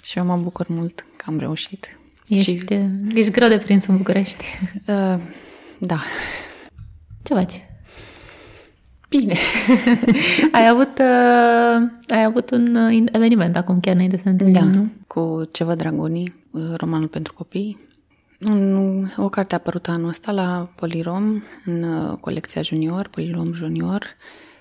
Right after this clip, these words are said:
Speaker 1: care a primit, uh, mențiune specială la concursul de manuscrise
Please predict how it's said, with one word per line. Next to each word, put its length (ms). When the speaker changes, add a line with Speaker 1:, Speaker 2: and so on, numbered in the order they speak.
Speaker 1:
care 200
a 80
primit, 500
uh, 160
mențiune 380
specială 640
la 500
concursul 400
de 60
manuscrise 760